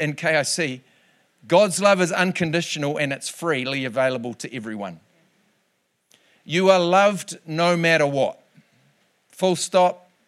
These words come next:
exclamation mark, whatever emphasis you want to put around that. It is unconditional. You don't have to earn it. You don't have to deserve it. It is there for you, and he loves you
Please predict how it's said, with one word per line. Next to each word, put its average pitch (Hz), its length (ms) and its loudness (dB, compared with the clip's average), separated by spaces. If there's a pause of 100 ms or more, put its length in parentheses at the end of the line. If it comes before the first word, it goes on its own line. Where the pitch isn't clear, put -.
(560)
exclamation 170 800 0
mark, 160 280 0
whatever 180 640 0 (680)
emphasis 175 600 -2
you 170 40 -2
want 170 120 2
to 151 40 -2
put 156 200 -2
around 156 260 2
that. 117 300 -6 (320)
It 190 120 2
is 190 180 2
unconditional. 190 840 0
You 185 120 -2
don't 208 200 2
have 196 260 2
to 190 160 -4
earn 190 220 0
it. - 160 -6 (420)
You 180 100 -2
don't 190 280 0
have 180 320 2
to 165 240 0
deserve 180 520 2
it. 240 220 -2 (320)
It 190 160 0
is 156 220 0
there 202 200 2
for 170 280 -2
you, 175 280 0
and 165 140 -4
he 160 60 -2
loves 170 400 2
you 165 340 0